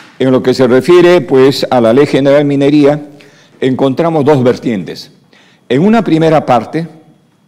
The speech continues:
de la Ley General de Minería, eh, encontramos una vertiente donde cae la presencia más del derecho público, o sea, en lo que se refiere prácticamente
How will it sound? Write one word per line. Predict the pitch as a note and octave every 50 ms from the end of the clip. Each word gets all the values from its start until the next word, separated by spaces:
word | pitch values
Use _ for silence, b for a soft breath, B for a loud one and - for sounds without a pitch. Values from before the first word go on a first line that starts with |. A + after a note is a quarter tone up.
| _ _ _ - - _ -
de | - G#2+ A2 G#2
la | G2 G2 F#2+ F#2+ F#2 F2+ E2 - - - _
Ley | - G2+ G2+ A2+ C3+ C#3+
General | B2+ - A#2+ G#2+ A#2 A#2+ B2+
de | B2+ B2+
Minería, | B2+ C#3 C#3+ C#3+ C#3 D3+ C#3 A#2 A#2 C3 C#3 - - - b b b b b b b b b b b b b _ _ _ _ _ _ _ _ -
eh, | - A#2 A#2 A2+ -
encontramos | C#3 C#3 A2+ D#3+ C#3+ C3+ B2 F3 F#3+ E3+ F3 C#3+ D#3
una | F3 E3 D3
vertiente | B2+ B2 - - - D#3 D#3 D3+ - - D#3+ D#3 D#3+ D#3 C#3 - - - -
donde | - G#2+ C3+ B2+ A#2+ A2+ A#2+ G2+
cae | - C#3+ D#3 D#3+
la | D3+ D3
presencia | - A#2+ B2 - - C#3+ C#3 - C3
más | B2 C#3 C#3 C3
del | A2 A2+ A2 G#2
derecho | G#2+ G#2+ A2+ A#2 - G#2+
público, | F#2+ - E3+ D3 G#2 F2+ F2 D#2+ - - - _ _ b b b b b b b b b b
o | - - G#2+
sea, | - - D3 C#3+ C#3+ C3+ B2+ A#2+ G#2+ - -
en | A2+ A#2 A#2
lo | A2+ A2
que | G#2+ A2+ G#2
se | - A2 G2+
refiere | G#2 A2 - D3 D3 C3 B2+ A2
prácticamente | - C#3+ A#2 A2 B2+ A2 A#2 A2 A#2+ B2+ B2 B2 G#2+ - B2+ B2 B2